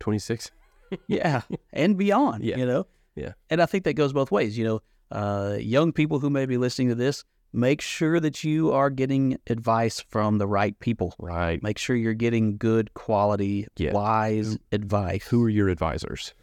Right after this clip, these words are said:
Speaker 2: Yeah,
Speaker 1: <laughs>
Speaker 2: yeah, that's really important, because uh, if Josiah had leaned on the same people his father and grandfather had le-, leaned on, who knows what kind of state
Speaker 1: Mm-hmm.
Speaker 2: Israel would have been in or Judah would have
Speaker 1: Man,
Speaker 2: been in.
Speaker 1: yeah.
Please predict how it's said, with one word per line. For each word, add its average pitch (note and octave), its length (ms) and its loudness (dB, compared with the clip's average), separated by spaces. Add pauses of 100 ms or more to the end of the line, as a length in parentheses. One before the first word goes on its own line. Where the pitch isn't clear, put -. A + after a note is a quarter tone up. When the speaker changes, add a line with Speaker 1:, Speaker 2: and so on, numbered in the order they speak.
Speaker 2:
Yeah, G#2+ 380 2
Speaker 1:
<laughs> G#2 80 -6
Speaker 2:
yeah, G#2 200 4
that's G#2 300 0
really A2 340 4
important, A2+ 600 2
because F#2+ 640 -2 (460)
uh, F#2+ 260 -6
if G2 200 -4
Josiah A2+ 640 0
had A2 160 -2
leaned A#2 380 2
on A2+ 340 2
the G2+ 80 0
same A#2 320 0
people B2 280 0
his G#2+ 120 0
father A2+ 320 2
and A2 120 2
grandfather A2+ 540 0
had A2 120 -2
le-, A2 320 0
leaned A#2 260 0
on, A#2 260 0 (240)
who C3+ 140 4
knows D#3+ 320 6
what A2 140 2
kind G#2 180 0
of G2+ 80 -2
state G#2 300 0
Speaker 1:
Mm-hmm. B2 240 -4
Speaker 2:
Israel G2+ 340 2
would G2 100 0
have F#2+ 120 -4
been G2 180 0
in F2+ 180 0
or G2+ 140 2
Judah G#2+ 300 2
would F2 120 2
have G2+ 200 2
Speaker 1:
Man, F#2+ 80 0
Speaker 2:
been F#2+ 140 -2
in. F#2 80 -6
Speaker 1:
yeah. F2+ 440 0